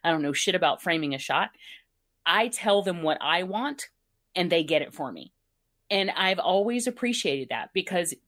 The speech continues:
filmmakers feel like they have to come out of the gate and know how to do every single job on a film set, or they will never be successful.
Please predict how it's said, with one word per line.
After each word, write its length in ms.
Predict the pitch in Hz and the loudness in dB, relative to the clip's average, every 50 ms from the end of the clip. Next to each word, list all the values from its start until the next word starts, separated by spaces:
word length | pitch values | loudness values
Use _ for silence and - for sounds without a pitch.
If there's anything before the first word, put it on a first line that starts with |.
| - - | -8 0
filmmakers 600 | - 226 240 269 277 262 254 - 240 233 214 - | 2 4 4 4 4 2 0 0 -2 -2 -2 -4
feel 280 | - - 180 180 185 180 | -4 -2 0 0 0 2
like 280 | 160 143 135 135 139 147 | 2 0 0 0 -2 -2
they 160 | 151 165 185 | 0 0 0
have 320 | 180 175 175 165 - - - | -2 -2 -4 -4 -4 -8 -10
to 340 | - 165 151 143 139 143 - - - - - - _ _ _ _ - | -6 -4 -4 -4 -4 -6 -10 -16 -20 -20 -20 -20 _ _ _ _ -8
come 200 | - - 180 190 | -4 -2 0 2
out 100 | 226 233 | 2 2
of 80 | 254 233 | 2 0
the 60 | 233 | 0
gate 380 | 180 160 147 147 156 143 - _ _ _ _ _ _ _ - | 0 2 2 2 0 -2 -6 _ _ _ _ _ _ _ -4
and 180 | - 165 156 151 | -2 -2 0 0
know 200 | 156 160 160 160 | 0 0 0 0
how 140 | 160 185 180 | 0 0 0
to 80 | 165 | 0
do 220 | 156 151 139 139 - | 0 -2 -4 -2 -2
every 300 | - 147 143 190 208 196 | -2 -2 0 0 -2 -2
single 340 | - - 233 226 214 196 | 0 0 0 2 2 0
job 420 | 165 147 156 165 165 165 170 180 175 | -2 -2 0 2 4 4 4 4 4
on 140 | 170 170 170 | 2 0 0
a 40 | |
film 320 | 156 - 180 175 180 175 165 | -2 -2 -2 -2 -2 -2 -4
set, 340 | - - 123 123 123 - _ _ _ _ _ _ - | -4 -4 -6 -6 -6 -10 _ _ _ _ _ _ -2
or 180 | 156 165 165 165 | 0 2 4 4
they 160 | 156 165 165 | 4 2 2
will 160 | 160 160 151 | 2 0 -2
never 380 | 151 151 147 147 151 160 156 156 | -2 -2 0 0 0 0 0 -2
be 380 | 143 147 143 139 139 139 - - | -2 -2 -4 -4 -4 -6 -8 -8
successful. 720 | - - 156 - - 113 113 - - - 69 - - | -4 -4 -4 -2 -2 -4 -4 -4 -8 -14 -16 -16 -16